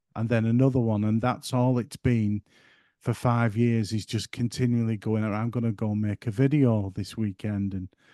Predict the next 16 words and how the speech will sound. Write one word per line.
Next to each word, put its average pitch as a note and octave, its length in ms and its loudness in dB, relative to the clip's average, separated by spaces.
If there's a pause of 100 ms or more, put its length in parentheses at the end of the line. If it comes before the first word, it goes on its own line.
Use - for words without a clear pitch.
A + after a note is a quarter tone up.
(340)
and B2 280 0
to - 120 2
the C#3+ 140 6
point D#3+ 340 8
where A#2+ 340 8 (880)
now C#3+ 380 4
I A#2+ 100 4
go A#2+ 220 2
out, A#2+ 200 0
I A#2 100 -2
make A#2+ 440 0
that D3+ 240 2
many C3+ 240 6
videos. A2+ 680 2
I G#2 60 -8
can't, A#2+ 320 -4